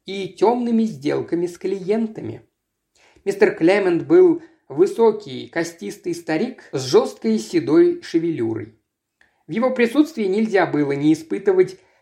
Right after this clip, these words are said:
почтительной робости. Впрочем, робость была вполне обоснованной. Адвокат не расставался с тростью, увенчанной массивным серебряным набалдажником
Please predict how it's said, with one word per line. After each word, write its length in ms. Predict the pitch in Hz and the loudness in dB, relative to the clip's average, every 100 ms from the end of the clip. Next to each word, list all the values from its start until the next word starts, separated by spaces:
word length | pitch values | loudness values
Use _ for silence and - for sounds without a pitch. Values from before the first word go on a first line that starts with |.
| _ | _
почтительной 760 | 175 170 - 175 190 175 185 | -4 -4 -8 -6 -4 2 2
робости. 600 | 185 208 110 - - - - _ _ | 4 0 -2 -10 -16 -20 -20 _ _
Впрочем, 480 | _ 156 151 156 147 | _ -4 -2 0 -2
робость 460 | 160 151 131 196 208 | 2 2 4 2 2
была 240 | 208 139 | 2 2
вполне 380 | - 135 143 151 | -2 -6 -2 0
обоснованной. 880 | 156 190 202 269 277 151 120 113 113 _ _ | 0 -2 -2 -2 -2 -2 -4 -6 -8 _ _
Адвокат 680 | - 202 233 - 311 311 - | -2 0 0 2 0 0 -4
не 180 | 208 214 | 0 2
расставался 680 | 208 - 185 170 156 156 | 0 -4 -2 -2 -2 -6
с 80 | 151 | -6
тростью, 520 | - 208 285 - 254 | -2 0 0 -4 -8
увенчанной 880 | - 160 151 160 156 160 156 151 147 _ | 0 2 2 0 -2 -2 2 2 0 _
массивным 640 | 143 139 - 220 285 240 220 | -8 -8 -6 -6 -4 -4 -4
серебряным 720 | 156 151 160 160 156 151 156 | -2 -2 0 -2 0 -2 -4
набалдажником 960 | 143 143 143 120 113 113 113 123 120 | -4 -2 -2 -2 -4 -6 -8 -8 -10